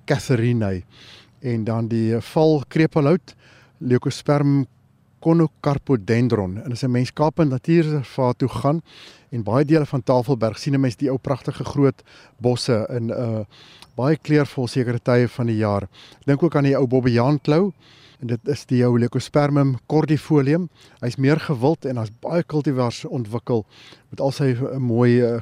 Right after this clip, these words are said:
kleurvorms. Die gewone lysbos, Leucospermum cuneiforme, ook 'n, 'n baie, baie mooi soort. En dan die vlamspelde kussing,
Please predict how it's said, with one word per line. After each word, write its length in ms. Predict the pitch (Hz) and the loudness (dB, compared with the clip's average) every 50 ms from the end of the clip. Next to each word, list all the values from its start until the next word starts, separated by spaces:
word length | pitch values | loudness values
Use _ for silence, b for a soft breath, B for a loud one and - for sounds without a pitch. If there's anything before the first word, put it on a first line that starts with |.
| - - | -6 -2
kleurvorms. 640 | - 135 127 120 - - 123 113 110 104 - - - B B B B B B B B B B - | 0 0 0 0 -2 -4 -8 -6 -6 -8 -10 -12 -20 B B B B B B B B B B -10
Die 80 | 117 - | -8 -6
gewone 480 | 147 123 107 123 135 147 160 165 160 139 | -4 -2 2 2 4 4 4 4 4 4
lysbos, 680 | 123 131 143 139 - - - 156 170 160 - - - - | 4 2 2 2 0 -2 -2 0 0 -2 -4 -10 -10 -8
Leucospermum 760 | 120 117 113 - 113 - - - 135 131 131 131 127 123 123 113 - | -8 -8 -6 -8 -8 -8 -6 -4 -2 -2 -2 -2 -2 -4 -4 -6 -4
cuneiforme, 680 | - 165 156 156 147 - - 156 143 139 131 147 151 - b b b b b b b b - | 0 2 2 2 2 2 0 0 0 2 0 -2 -4 -6 b b b b b b b b -4
ook 240 | 151 147 - - 156 | -4 -4 -2 0 0
'n, 220 | 143 135 127 113 - - - | 2 2 0 -2 -4 -8 -12
'n 240 | 151 131 117 104 107 | -12 -12 -12 -10 -6
baie, 260 | 110 127 123 131 131 120 | -4 -2 0 0 0 0
baie 220 | 113 120 117 117 | -2 -2 -4 -2
mooi 200 | 113 110 113 110 | -4 -4 -4 -6
soort. 340 | - - - 135 139 151 - _ B B B B B B B B B B | -6 -6 -4 -4 -4 -4 -6 _ B B B B B B B B B B
En 100 | 143 131 | -4 -2
dan 100 | 123 123 | -2 -2
die 100 | 123 - | -4 -4
vlamspelde 680 | - - 175 180 180 156 - - 147 135 127 123 120 | -2 0 2 2 2 0 0 0 2 2 2 2 0
kussing, 420 | - - 127 113 - - 113 101 | -2 -4 -6 -6 -6 -8 -8 -10